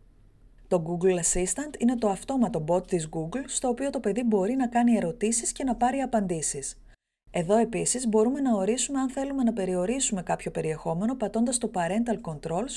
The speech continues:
και να επιτρέψουμε το account του παιδιού σε όλες τις συσκευές πατώντας το Add to New Devices. Τέλος, μπορούμε να ορίσουμε και περιορισμούς στο Google Photos, όπου μπορούμε να επιλέξουμε να μην είναι ενεργό το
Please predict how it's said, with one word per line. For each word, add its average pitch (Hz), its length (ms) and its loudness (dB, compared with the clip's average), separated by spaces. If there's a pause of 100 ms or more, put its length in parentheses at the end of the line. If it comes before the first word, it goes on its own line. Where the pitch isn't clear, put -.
και 285 120 -6
να 240 140 2
επιτρέψουμε 220 680 -4
το 196 260 -2
account 208 280 -2
του 196 80 -8
παιδιού 165 420 -2 (260)
σε - 200 -2
όλες 294 300 -4
τις 180 140 -2
συσκευές 170 680 -4
πατώντας 254 480 0
το 196 260 -2
Add 254 480 -2
to 220 40 4
New 190 280 0
Devices. 151 680 -2 (1600)
Τέλος, 202 420 4
μπορούμε 220 320 2
να 269 100 2
ορίσουμε 226 380 0
και 226 120 -2
περιορισμούς 165 680 -2
στο - 240 -4
Google 220 260 2 (100)
Photos, 170 480 -4 (100)
όπου 202 260 -2
μπορούμε 196 420 0
να 247 140 2
επιλέξουμε 214 680 -2
να 196 140 0
μην 254 200 2
είναι 247 200 2
ενεργό 196 500 0
το 196 120 -4